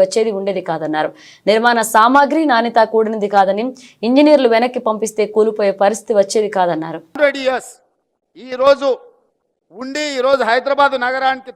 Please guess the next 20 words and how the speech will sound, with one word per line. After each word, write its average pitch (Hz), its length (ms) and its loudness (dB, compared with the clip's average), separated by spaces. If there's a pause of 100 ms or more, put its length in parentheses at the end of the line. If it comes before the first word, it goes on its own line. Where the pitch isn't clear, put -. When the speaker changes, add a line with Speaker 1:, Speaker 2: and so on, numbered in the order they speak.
Speaker 2:
తాగడానికి 247 500 -4 (120)
నీళ్లు 285 280 -2
అందిస్తుందంటే 240 720 -6 (640)
మోక్షగుండం 262 640 0 (120)
విశ్వేశ్వరయ్య 269 720 -4 (100)
మీకు 240 240 -8
ఆదర్శం 240 420 -8
కావాలనా? 226 400 2 (640)
లక్ష 269 200 0 (160)
కోట్ల 277 340 -2
రూపాయల 269 280 -4 (140)
ఖర్చు 285 320 0
పెట్టి 277 280 0 (140)
కట్టడం, 277 460 0 (140)
కూలడం 277 380 -2 (120)
జరిగిన 247 340 -6 (600)
కాళేశ్వరం 277 640 4
ఇంజనీర్లు 247 480 -6
మీకు 226 300 -8
ఆదర్శంగా 220 440 -8